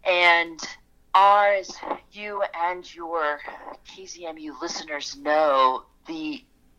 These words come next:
healthcare system is entrenched in ways of doing things that are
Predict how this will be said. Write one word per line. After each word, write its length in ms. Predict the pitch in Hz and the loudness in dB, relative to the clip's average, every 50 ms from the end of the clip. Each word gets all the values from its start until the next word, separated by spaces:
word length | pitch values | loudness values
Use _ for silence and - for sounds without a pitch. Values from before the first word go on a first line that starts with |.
| _ _ _ _ - | _ _ _ _ -8
healthcare 640 | - - 185 190 208 - - - 202 170 147 143 | -4 0 0 0 0 0 -4 -2 0 0 0 0
system 640 | - - - 143 139 - - 139 135 127 127 131 - _ _ _ - - - - - - - _ _ _ _ _ _ _ | -2 -6 -8 -8 -10 -10 -8 -6 -6 -6 -8 -10 -14 _ _ _ -20 -20 -20 -20 -20 -20 -20 _ _ _ _ _ _ _
is 460 | - 156 151 151 151 147 - - - - _ _ _ _ _ _ _ _ _ _ _ _ _ _ _ _ _ _ | -12 -8 -6 -6 -6 -8 -8 -12 -16 -16 _ _ _ _ _ _ _ _ _ _ _ _ _ _ _ _ _ _
entrenched 1000 | - 165 156 302 - - - - - 208 208 190 160 147 143 - - - - - - _ | -10 -8 -8 -6 -6 -6 -6 0 2 4 4 4 2 0 -4 -8 -10 -10 -12 -14 -16 _
in 520 | 156 151 147 147 143 143 143 143 143 147 147 - _ _ _ _ _ _ _ _ _ _ _ _ _ - - | -10 -8 -6 -4 -4 -4 -4 -6 -8 -12 -16 -18 _ _ _ _ _ _ _ _ _ _ _ _ _ -6 -6
ways 260 | 160 165 165 160 - | -6 -8 -12 -14 -14
of 160 | - - _ | -14 -16 _
doing 360 | - 240 247 254 254 233 220 - - | -12 -8 -6 -4 -4 -6 -6 -12 -16
things 400 | 147 147 143 143 147 139 - - | -16 -16 -14 -16 -16 -18 -8 -4
that 360 | 143 135 131 131 127 - - - - - - - _ _ _ _ _ _ _ _ _ _ _ _ _ _ _ _ _ _ _ _ _ _ _ - | -2 0 0 0 -2 -2 -4 -6 -6 -6 -8 -12 _ _ _ _ _ _ _ _ _ _ _ _ _ _ _ _ _ _ _ _ _ _ _ 2
are 560 | 170 160 160 160 160 156 156 156 156 156 | 4 4 6 6 6 4 4 2 2 -2